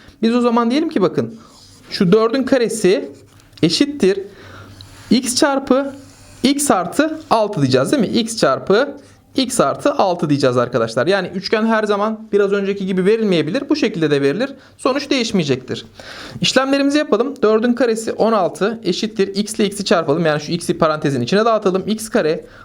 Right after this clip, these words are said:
artı x çarpı altıdan altı x. On altıyı diğer tarafa alalım arkadaşlar. X kare artı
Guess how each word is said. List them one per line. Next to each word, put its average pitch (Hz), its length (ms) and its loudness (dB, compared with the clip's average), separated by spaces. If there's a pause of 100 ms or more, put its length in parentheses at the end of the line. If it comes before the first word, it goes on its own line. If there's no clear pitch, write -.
(160)
artı 196 600 2
x 214 180 -2
çarpı 175 300 0
altıdan 190 360 0
altı 135 380 -2
x. 214 260 -4 (440)
On 226 120 4
altıyı 247 300 2
diğer 247 200 2
tarafa 220 240 2
alalım 170 220 2
arkadaşlar. 165 580 0
X 220 220 -6
kare 170 340 0
artı 175 540 -2